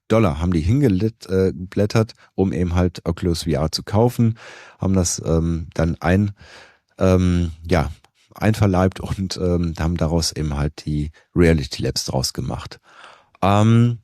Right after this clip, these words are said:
so, Ende zweitausendfünfundzwanzig haben jetzt dort also fünfzehntausend Mitarbeiter gearbeitet und wer jetzt, ähm, ein bisschen in Mathe aufgepasst hat, kann sich also ausrechnen, tausendfünfhundert wurden jetzt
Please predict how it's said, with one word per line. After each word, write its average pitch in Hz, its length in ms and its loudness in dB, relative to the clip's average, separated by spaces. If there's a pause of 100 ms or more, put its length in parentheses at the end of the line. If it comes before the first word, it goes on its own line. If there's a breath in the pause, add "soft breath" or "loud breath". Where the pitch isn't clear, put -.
so, 95 280 4
Ende 123 200 4
zweitausendfünfundzwanzig 104 1400 2
haben 110 180 2
jetzt 104 300 -2
dort 101 180 0
also 95 160 -2
fünfzehntausend 104 1160 -2
Mitarbeiter 131 680 0
gearbeitet 123 800 0
und 107 360 0
wer 92 180 0
jetzt, - 340 -8
ähm, 87 480 0
ein - 80 -10
bisschen 104 240 0
in 85 80 0
Mathe 87 260 0
aufgepasst 117 600 2
hat, 101 100 -2
kann 95 160 0
sich 87 220 -6
also 85 240 -2
ausrechnen, 98 580 0
tausendfünfhundert 87 840 -2
wurden 78 160 2
jetzt - 260 -6